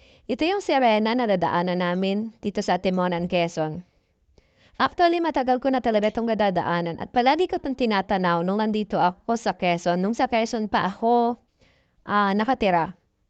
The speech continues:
Taga Quezon talaga ako, pero pagka-graduate ko ng high school, lumuwas na ako ng Manila. Pero umuwi ako sa amin, and sa tuwing dadaan ako dito sa Painambas, tinatanaw ko tong sirena na to. Gandang-ganda kasi ako sa kanya.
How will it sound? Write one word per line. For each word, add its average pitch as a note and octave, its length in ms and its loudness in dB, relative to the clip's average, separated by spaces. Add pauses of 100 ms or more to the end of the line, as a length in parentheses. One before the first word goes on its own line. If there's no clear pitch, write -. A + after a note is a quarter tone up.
(560)
Taga A#3 240 4
Quezon B3+ 320 2
talaga A3 480 2
ako, C#4 160 -4
pero G#3 480 2
pagka-graduate G3 800 -2
ko F#3+ 80 0
ng F3+ 320 -2
high D4+ 240 -2
school, G#3 320 0
lumuwas C#4+ 480 0
na G3 80 0
ako F#3 160 0
ng E3+ 160 -2
Manila. E3+ 480 -4 (680)
Pero E4 240 4
umuwi A#3+ 400 2
ako G3 160 0
sa C4+ 240 0
amin, F#3+ 400 0
and C4+ 320 0
sa - 160 -4
tuwing B3 320 -2
dadaan F3+ 400 2
ako G3+ 240 -2
dito B3+ 240 -2
sa G3 160 -4
Painambas, F#3+ 640 -2
tinatanaw C4+ 560 0
ko A#3+ 80 -6
tong G3+ 160 -4
sirena F3+ 400 0
na D#3+ 160 -6
to. G3+ 160 -14 (800)
Gandang-ganda F#4 560 2
kasi F#4 240 2
ako D#4 160 -2
sa C#4 160 -2
kanya. D4 400 -2